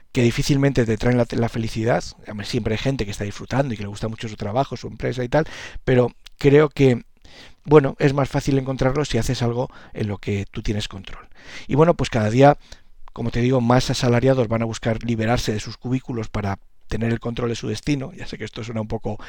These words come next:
a realismo mágico, pero, pero al final se trata de esto.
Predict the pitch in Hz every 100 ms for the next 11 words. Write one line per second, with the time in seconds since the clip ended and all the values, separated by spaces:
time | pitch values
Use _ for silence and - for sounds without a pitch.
0 | - - - 113 110 110 113 117 117 127
1 | 131 110 101 101 98 - - 101 110 107
2 | - 113 113 113 120 139